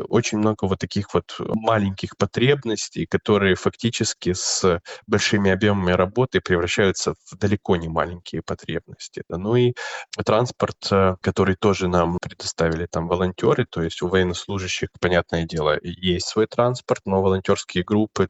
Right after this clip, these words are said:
тоже должны выезжать на проходимых, э, автомобилях. Эти автомобили надо заправлять, поэтому мы тоже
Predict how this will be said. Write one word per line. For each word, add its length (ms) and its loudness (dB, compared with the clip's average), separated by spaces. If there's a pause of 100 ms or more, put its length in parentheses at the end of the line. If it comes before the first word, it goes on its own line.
тоже 320 2
должны 420 2
выезжать 520 2
на 160 -2
проходимых, 800 -4 (120)
э, 120 -2
автомобилях. 760 0
Эти 260 0
автомобили 560 2
надо 420 0
заправлять, 800 2
поэтому 400 2
мы 140 2
тоже 460 2